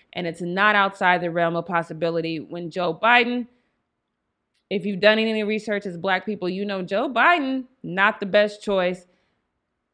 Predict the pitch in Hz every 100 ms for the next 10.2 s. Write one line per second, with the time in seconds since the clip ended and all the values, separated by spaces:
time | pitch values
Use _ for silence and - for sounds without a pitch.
0 | _ _ _ _ _ 254 254 262 262 254
1 | 247 247 240 _ _ - 208 220 220 202
2 | 185 185 208 170 180 202 - _ _ _
3 | _ _ _ _ - 196 214 247 247 254
4 | 233 214 - 277 - 240 208 190 220 214
5 | 160 104 - _ _ _ _ - 233 214
6 | 202 196 - 185 196 240 247 226 - 226
7 | 185 190 190 175 165 165 156 147 170 180
8 | 247 220 196 196 - 175 160 160 185 180
9 | 160 165 156 156 165 151 156 - 185 180
10 | 170